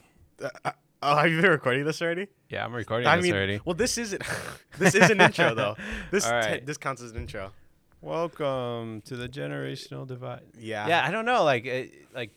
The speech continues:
Speaker 2: something about it doesn't, like, I could put, like, a little intro, like, in the beginning going, like, "Oh, welcome to the generational divide."
Speaker 1: Yeah.
Speaker 2: Uh, and this is with your hosts, Steve Flores and
Speaker 1: Jason Pasegan.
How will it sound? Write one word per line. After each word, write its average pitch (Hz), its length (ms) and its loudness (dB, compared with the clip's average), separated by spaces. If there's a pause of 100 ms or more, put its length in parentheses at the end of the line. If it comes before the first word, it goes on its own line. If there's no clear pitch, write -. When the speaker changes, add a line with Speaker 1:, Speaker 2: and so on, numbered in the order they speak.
Speaker 2:
something 175 340 -8
about 147 300 2
it 127 140 -6
doesn't, 107 520 -14
like, 110 180 -6
I 143 100 2
could 196 180 0
put, 185 160 -2
like, 147 220 0
a - 20 -4
little 120 540 -2
intro, 113 480 -4
like, 104 160 -4
in 104 60 -10
the 98 40 -10
beginning 104 640 -6
going, 95 360 -8
like, 95 200 -6 (480)
"Oh, 101 220 2
welcome 98 480 -4
to - 100 -12
the 95 80 -8
generational 95 600 -6
divide." 95 540 -2 (200)
Speaker 1:
Yeah. 92 280 -10 (140)
Speaker 2:
Uh, 101 60 -12
and 92 680 -6
this 87 180 -16
is 95 60 -16
with 92 100 -14
your 90 140 -10
hosts, - 600 -10 (440)
Steve 101 380 -10
Flores 101 500 -6
and 101 340 -8
Speaker 1:
Jason 123 400 -4
Pasegan. 98 680 -10